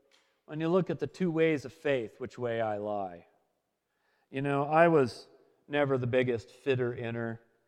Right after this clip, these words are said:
I was never gonna climb the social ladder. You know, I still don't get lots of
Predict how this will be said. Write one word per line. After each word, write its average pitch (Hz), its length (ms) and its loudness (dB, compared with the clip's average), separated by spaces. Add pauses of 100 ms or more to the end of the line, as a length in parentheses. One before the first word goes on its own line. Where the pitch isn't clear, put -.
(280)
I 139 100 2
was 139 160 2
never 139 220 2
gonna 131 180 0
climb 131 500 0
the 120 80 -12
social 120 440 -6
ladder. 104 480 -6 (1300)
You 127 120 -6
know, 127 240 0
I 131 180 4
still 151 300 4
don't 135 200 0
get 135 160 2
lots 120 260 2
of 110 120 -8